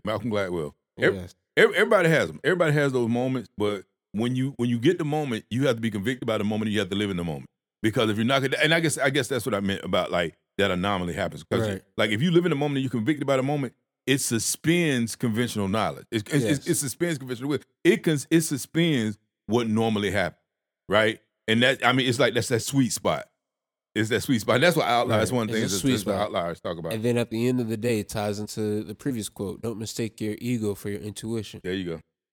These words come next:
Speaker 1: Uh-huh.
Speaker 2: Ow. Next.
Speaker 1: All right, the next one. The person that challenges you and holds you accountable loves you more than the person that watches you stay the same and settle for mediocrity.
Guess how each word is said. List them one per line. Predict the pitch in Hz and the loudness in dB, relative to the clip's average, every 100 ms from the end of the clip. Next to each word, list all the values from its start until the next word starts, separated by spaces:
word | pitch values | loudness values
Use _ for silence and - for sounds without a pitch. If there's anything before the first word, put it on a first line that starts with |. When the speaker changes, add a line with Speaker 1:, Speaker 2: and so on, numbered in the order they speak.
| _ _ _ _ _ | _ _ _ _ _
Speaker 1:
Uh-huh. | 98 | -4
Speaker 2:
Ow. | 120 92 90 _ 107 | -2 -4 -10 _ -10
Next. | 117 _ _ _ _ _ _ _ _ - | -10 _ _ _ _ _ _ _ _ -4
Speaker 1:
All | 117 | -2
right, | |
the | 110 | -2
next | 127 143 117 | 0 0 -2
one. | 90 - _ _ - | -8 -10 _ _ -4
The | 101 | -4
person | - 175 190 - 180 170 - - | 2 4 4 2 -2 -2 -6 -2
that | 113 - | -2 0
challenges | - 151 156 143 123 104 | 0 0 0 -2 -2 -2
you | 104 95 90 _ _ _ | -2 -2 -6 _ _ _
and | 101 98 | -4 0
holds | 131 151 143 | 2 2 2
you | 131 | 0
accountable | 110 - 131 113 92 92 | -2 -2 -2 -2 -4 -4
loves | 98 127 139 135 120 _ - | -2 -2 -4 -8 -12 _ -6
you | 110 107 | -2 0
more | 95 117 131 131 | 0 0 0 0
than | 110 107 | -2 -4
the | 98 | -4
person | - 120 117 127 104 | -4 -2 -2 -4 -6
that | 90 | -4
watches | 98 110 120 120 104 | -4 -4 -4 -10 -10
you | 107 | -12
stay | - 107 104 | -6 -6 -6
the | 98 | -6
same | - 123 92 82 82 _ _ - | -6 -4 -4 -6 -10 _ _ -8
and | 92 - | -6 -4
settle | 110 101 | -2 -4
for | - | -4
mediocrity. | 92 92 87 76 - | -6 -4 -4 -4 -10